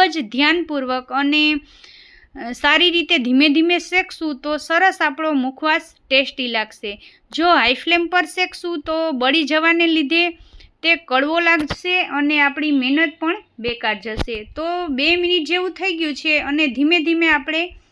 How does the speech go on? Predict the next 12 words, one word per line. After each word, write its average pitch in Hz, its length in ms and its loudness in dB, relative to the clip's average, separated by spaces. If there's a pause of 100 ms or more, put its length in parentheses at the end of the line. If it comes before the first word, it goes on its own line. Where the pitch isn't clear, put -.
(400)
મુખવાસ 330 600 -2 (760)
શેકી 294 400 -2
લીધો 240 360 -4
છે. 226 440 -10
આવી 311 240 2
રીતે 381 260 -2
થોડો 349 460 -2
ગોલ્ડન 262 600 0
બ્રાઉન 339 360 2
જેવો 359 300 0
થઈ 359 300 0
જાય 262 400 0